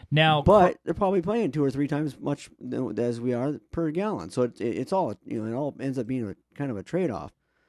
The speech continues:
Speaker 2: But, you know, they do get higher mileages.
Speaker 1: Now, Chrysler has announced,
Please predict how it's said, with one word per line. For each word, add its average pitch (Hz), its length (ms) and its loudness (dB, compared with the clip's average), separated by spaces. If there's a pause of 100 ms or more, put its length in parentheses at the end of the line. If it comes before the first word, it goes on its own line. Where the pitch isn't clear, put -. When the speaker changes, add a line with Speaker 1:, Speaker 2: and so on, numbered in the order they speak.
(260)
Speaker 2:
But, - 140 -6
you 107 80 2
know, 110 60 0
they 113 100 2
do 151 140 4
get 131 180 0
higher 127 220 -2
mileages. 139 560 -6 (340)
Speaker 1:
Now, 143 420 4
Chrysler 202 680 4
has 175 380 4
announced, 123 760 2